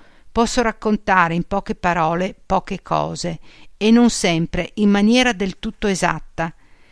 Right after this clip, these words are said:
specie i nomi delle località. Evacuato Auschwitz,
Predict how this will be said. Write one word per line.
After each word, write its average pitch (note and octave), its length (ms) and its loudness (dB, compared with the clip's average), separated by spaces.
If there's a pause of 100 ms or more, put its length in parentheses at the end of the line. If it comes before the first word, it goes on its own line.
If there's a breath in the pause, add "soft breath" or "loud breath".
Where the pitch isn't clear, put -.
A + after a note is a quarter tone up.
specie A3+ 680 2
i A3 160 2
nomi F#3 360 2
delle F#3+ 280 -2
località. F#3 760 -4 (1000 soft breath)
Evacuato A#3+ 720 2
Auschwitz, E3 760 0